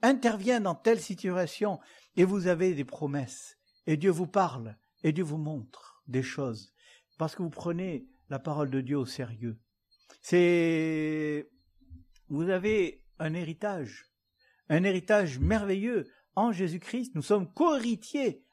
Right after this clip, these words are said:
avec Jésus-Christ, hein. Co-héritier, c'est un héritage. Et l'héritage, c'est la parole de Dieu. C'est les promesses de Dieu. C'est tout ce que Dieu a en réserve pour vous en Jésus-Christ.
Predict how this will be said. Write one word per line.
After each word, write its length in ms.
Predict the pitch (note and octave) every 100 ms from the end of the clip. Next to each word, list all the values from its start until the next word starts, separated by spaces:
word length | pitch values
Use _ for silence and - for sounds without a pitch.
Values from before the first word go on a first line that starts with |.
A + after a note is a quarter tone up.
| _ D#3+
avec 280 | D3+ D#3 B2+
Jésus-Christ, 720 | C3+ A#2+ B2 - A2+ - C#3
hein. 160 | F#3+ -
Co-héritier, 580 | F#3+ G3 E3 D#3 - A3+
c'est 220 | D#3 D3
un 120 | D3
héritage. 640 | F3 F3 E3+ G3+ G#3 A#2+ A2+ - - -
Et 120 | E3+ F#3
l'héritage, 840 | F3+ E3+ D#3 F#3 G#3 A3 D3 - _ - - _
c'est 180 | - F3+
la 100 | D3+
parole 380 | - B2+ B2 A2
de 120 | G#2+
Dieu. 200 | - A2 _ _ _ _ _ _
C'est 220 | - F3+
les 100 | D3
promesses 560 | - E3+ D#3 C3 A#2
de 140 | - A2+
Dieu. 300 | A#2 A2+ - _ _ _
C'est 260 | - F#3+ -
tout 160 | D#4+
ce 160 | - G#3+
que 140 | F3
Dieu 420 | E3+ C#3 F#3+ D3 - _ -
a 60 |
en 180 | D3 D3+
réserve 680 | C#3+ E3+ D3 E3 D#3+ D#3 C#3
pour 260 | - D3+ C3
vous 260 | E3+ D3+ - _ _
en 220 | E3 F3 D#3+
Jésus-Christ. 1040 | B2 C3+ A#2+ A#2 - A#2 A2+ - -